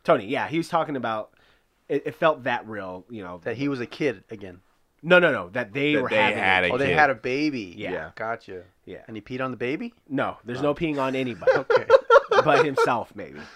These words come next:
Speaker 2: All right.
Speaker 1: Um, and then, uh, they, I think they had a name. Morgan was the name of the kid. Uh, anyways, whatever. So they're having their little talk. Uh, everything's going dandy.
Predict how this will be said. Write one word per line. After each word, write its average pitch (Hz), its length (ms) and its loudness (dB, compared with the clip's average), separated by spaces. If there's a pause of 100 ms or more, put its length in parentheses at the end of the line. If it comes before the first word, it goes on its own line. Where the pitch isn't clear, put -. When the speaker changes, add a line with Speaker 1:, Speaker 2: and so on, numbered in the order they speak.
(360)
Speaker 2:
All 104 80 -10
right. 98 160 -10 (100)
Speaker 1:
Um, 95 600 -4 (720)
and 120 160 -6
then, 123 180 -2
uh, 95 400 -6 (720)
they, 139 200 0
I 135 100 0
think 165 180 -2
they 156 60 -2
had 139 140 0
a 123 40 -2
name. 120 220 -2
Morgan 127 560 -8 (300)
was 123 260 -8
the 123 180 -6
name 127 160 -4
of 127 60 -6
the 123 60 -12
kid. 147 300 -10 (680)
Uh, 95 320 -6 (100)
anyways, 110 340 -4
whatever. 87 280 -10 (460)
So 127 540 -4 (140)
they're 175 220 4
having 165 160 2
their 160 140 -2
little 151 200 0
talk. 123 360 -2 (360)
Uh, 98 300 -10 (640)
everything's 117 680 -12 (680)
going 107 320 -8
dandy. 98 460 -12